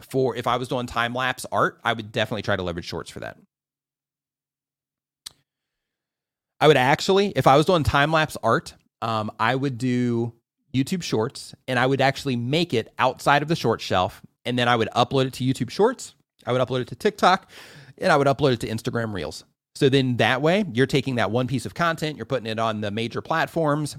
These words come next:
and, uh, and then you get to see how each platform is going to treat that content. And you might end up blowing up on TikTok or Instagram, and your YouTube doing okay, or you might end up blowing up on YouTube and your TikTok and Instagram doing okay,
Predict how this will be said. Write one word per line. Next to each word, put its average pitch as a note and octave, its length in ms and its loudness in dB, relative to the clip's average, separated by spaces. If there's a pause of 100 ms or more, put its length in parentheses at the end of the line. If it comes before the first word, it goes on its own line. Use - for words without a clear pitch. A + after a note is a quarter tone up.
(120)
and, A2 540 -2
uh, G2+ 260 -2
and A2 100 -6
then A2 80 -4
you A2+ 120 -4
get A#2 160 -6
to G#2+ 80 -6
see C3 480 -4
how A2+ 260 0
each G#2+ 240 -10
platform G2+ 480 -6
is G2 80 -12
going G2 200 -8
to F2+ 220 -6
treat G#2 260 -8
that F#2 140 -6
content. D3 480 0 (300)
And A#2+ 180 -6
you B2+ 140 -2
might C3 160 2
end B2+ 140 2
up G#2+ 140 0
blowing A#2+ 280 2
up A#2 120 -2
on G2 100 0
TikTok A#2 460 0
or E2+ 40 -4
Instagram, C#3 640 -2 (260)
and A2 160 -6
your G#2 220 -4
YouTube C3 380 -2
doing C#3+ 200 0
okay, C3 460 2 (220)
or B2 120 -2
you B2 100 0
might B2 140 -2
end A2+ 140 -2
up G#2+ 100 -6
blowing A#2+ 220 0
up A#2 120 -2
on G#2 140 0
YouTube B2+ 360 -4
and A2+ 80 -8
your G2 100 -8
TikTok A#2 400 -2
and G#2 80 -4
Instagram C3 380 -2
doing B2+ 180 0
okay, A#2+ 420 2